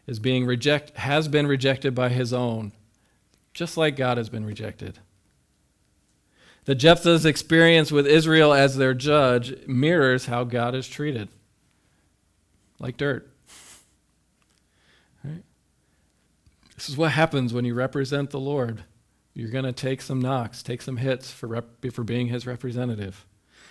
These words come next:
See, Jephthah is fully qualified. He is a mighty warrior.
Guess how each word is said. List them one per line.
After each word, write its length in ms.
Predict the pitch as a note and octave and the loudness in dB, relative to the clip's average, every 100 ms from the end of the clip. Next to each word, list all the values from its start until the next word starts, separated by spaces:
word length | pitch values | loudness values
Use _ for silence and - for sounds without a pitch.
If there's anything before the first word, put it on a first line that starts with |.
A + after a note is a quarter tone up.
| - _ | -20 _
See, 140 | - B2+ | -10 2
Jephthah 360 | D3 E3 E3 | 4 6 6
is 120 | C#3+ | 4
fully 300 | - E3 F3+ | 2 4 4
qualified. 680 | E3+ D#3 D3+ E3 D#3 C3+ A2 | 4 6 8 8 6 0 0
He 120 | B2 | 2
is 100 | D3 | 0
a 60 | B2+ | 2
mighty 300 | A#2 C#3 D3+ | 0 2 2
warrior. 600 | C3 C#3 D3+ D3+ D#3 C#3+ | 2 2 4 4 2 -2